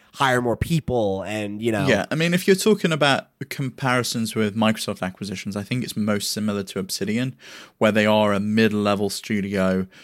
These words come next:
Speaker 2: who w-, are making games. I-, in Obsidian's case, it wasn't exclusive, but the fact that Microsoft could give them such an injection of cash and
Speaker 1: Right.
Speaker 2: give them the freedom to work on what they want.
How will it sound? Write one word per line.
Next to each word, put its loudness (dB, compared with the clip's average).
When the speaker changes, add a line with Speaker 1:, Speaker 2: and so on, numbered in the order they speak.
Speaker 2:
who 0
w-, -12
are 0
making -2
games. 0
I-, -2
in 0
Obsidian's 0
case, -8
it -4
wasn't -6
exclusive, -4
but 0
the -2
fact 2
that 0
Microsoft -2
could -14
give -2
them -8
such -6
an -4
injection -8
of -12
cash -4
and -6
Speaker 1:
Right. -4
Speaker 2:
give -8
them -4
the -6
freedom -4
to -12
work -2
on -6
what -6
they -2
want. -2